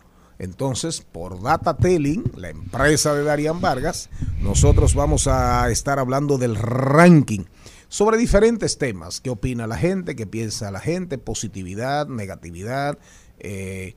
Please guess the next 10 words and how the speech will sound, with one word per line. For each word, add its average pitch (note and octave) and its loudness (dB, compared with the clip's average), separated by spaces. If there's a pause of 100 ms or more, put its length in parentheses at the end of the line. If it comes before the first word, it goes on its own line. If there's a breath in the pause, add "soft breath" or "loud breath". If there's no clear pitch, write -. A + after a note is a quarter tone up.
(140)
alabanzas, B2 -6
quejas. D3 -4 (220 loud breath)
Y F3 -2
hoy B3+ 6
vamos A#3+ 0
a G3+ -2
comenzar E3+ -4
con D#3+ -6
los D3+ -6 (100)
supermercados, - -6